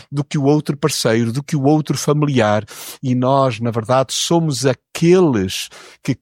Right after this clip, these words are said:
queremos prosseguir em seguir Jesus. E João Batista, para nós, aqui neste caso concreto, acaba por ser modelar.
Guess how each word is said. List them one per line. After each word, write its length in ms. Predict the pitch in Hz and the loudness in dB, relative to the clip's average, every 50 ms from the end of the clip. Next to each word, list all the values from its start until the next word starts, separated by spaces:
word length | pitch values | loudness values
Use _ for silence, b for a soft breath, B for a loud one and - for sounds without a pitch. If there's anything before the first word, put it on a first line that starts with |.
| _ | _
queremos 540 | - - 127 170 180 185 185 175 160 - - | 0 2 4 4 4 4 2 2 0 -2 -6
prosseguir 960 | _ - 160 156 139 - - - - 135 117 107 107 135 160 175 180 175 160 | _ -4 -4 -2 -2 -2 -2 -2 -2 -2 -2 0 0 0 0 2 2 4 4
em 180 | 156 147 147 | 2 2 0
seguir 640 | 139 - - - - 120 107 107 143 156 165 170 180 - - - _ _ _ _ _ _ _ _ _ _ _ - | 0 -2 -4 -4 -2 -2 -2 0 0 0 2 0 0 -2 -6 -18 _ _ _ _ _ _ _ _ _ _ _ -10
Jesus. 800 | 113 104 120 156 147 107 110 120 113 110 104 - - - - _ _ _ _ _ _ _ _ _ _ _ _ - | -4 2 2 2 4 4 2 2 2 2 0 -2 -8 -14 -16 _ _ _ _ _ _ _ _ _ _ _ _ -4
E 460 | - 120 120 117 113 110 104 101 101 107 | 0 2 4 4 4 4 4 2 0 -2
João 460 | - 113 98 98 101 120 147 185 208 196 | -4 -6 -4 -2 0 2 2 2 2 2
Batista, 880 | 147 113 101 104 - - - 160 175 170 - - _ - 95 90 87 _ _ _ _ _ _ _ _ - | 0 0 -2 -2 -6 -4 -4 -2 -2 -2 -2 -4 _ -4 -4 -4 -4 _ _ _ _ _ _ _ _ -4
para 220 | - 147 156 147 | -2 0 2 2
nós, 460 | 147 147 160 170 180 185 180 156 131 | 2 2 2 4 4 4 4 2 2
aqui 240 | 139 131 - - 170 | 0 -2 -2 -2 0
neste 340 | 160 170 190 180 - - - | 2 2 2 2 0 -4 -4
caso 380 | - 180 175 190 180 151 131 - | 0 0 2 2 2 0 -2 -2
concreto, 560 | - 156 143 135 123 - 147 147 151 - 165 | -2 0 0 0 0 2 2 2 2 0 -2
acaba 300 | 151 - 165 156 151 151 | -2 0 0 2 0 0
por 180 | - - 147 131 | -2 -2 -6 -4
ser 340 | - - - 147 135 127 | -4 -2 0 2 2 2
modelar. 680 | 123 127 123 123 120 107 120 113 107 98 90 90 87 85 | 2 2 2 2 2 2 0 2 2 2 2 2 0 -4